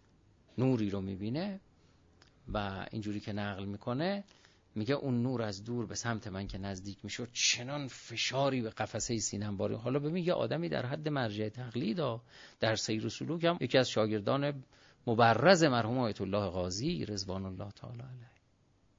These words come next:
یه آدم اینجوری، نه مثل منه که دستم از همه چیز خالیه. این آدم میگه اون نور هرچی به من نزدیک می‌شد، چنان فشاری همهٔ جان من رو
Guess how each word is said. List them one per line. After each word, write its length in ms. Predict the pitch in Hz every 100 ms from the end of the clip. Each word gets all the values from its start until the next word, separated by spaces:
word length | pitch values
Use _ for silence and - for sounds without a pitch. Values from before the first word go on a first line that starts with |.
| _
یه 60 | -
آدم 300 | 110 104 123
اینجوری، 720 | 156 - 110 104 101 104 151
نه 160 | 135 151
مثل 340 | 107 - 120
منه 400 | 110 110 104 104 - - - _ -
که 100 | 104
دستم 360 | 110 - 104
از 120 | 104 95
همه 220 | 107 135
چیز 280 | - 101 -
خالیه. 460 | 95 95 107 117 - _ _ _ _ - - _ _ -
این 240 | 214 202
آدم 520 | 113 113 101 101 87 113 - _ _ _ _ _ _ _ -
میگه 320 | 110 135 131
اون 260 | 135 131 127
نور 220 | 139 117
هرچی 400 | 101 131 - -
به 100 | 104
من 200 | 107 104
نزدیک 440 | 104 98 101 104
می‌شد، 300 | 104 - 113 - -
چنان 480 | - 110 127 143
فشاری 600 | 127 - 110 127 131 131
همهٔ 400 | 113 120 123 147
جان 580 | 135 113 110 135 160 143
من 220 | 123 120
رو 140 | 110